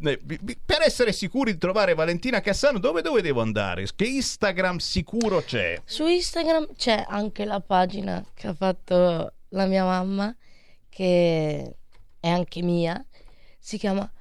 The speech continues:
Speaker 2: Valentina Fan Club.
Speaker 1: Oh, e allora andiamo sul sicuro. Valentina Fan Club, signori, la mamma Ornella, per fortuna che queste mamme che danno una mano,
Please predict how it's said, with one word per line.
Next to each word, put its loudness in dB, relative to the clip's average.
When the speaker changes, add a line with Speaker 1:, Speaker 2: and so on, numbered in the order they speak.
Speaker 2:
Valentina 2
Fan -6
Club. -8
Speaker 1:
Oh, 8
e 4
allora 6
andiamo 2
sul 0
sicuro. 2
Valentina 2
Fan 2
Club, 2
signori, 2
la 0
mamma 4
Ornella, 4
per -2
fortuna -4
che -8
queste -6
mamme 2
che -6
danno -4
una -8
mano, 2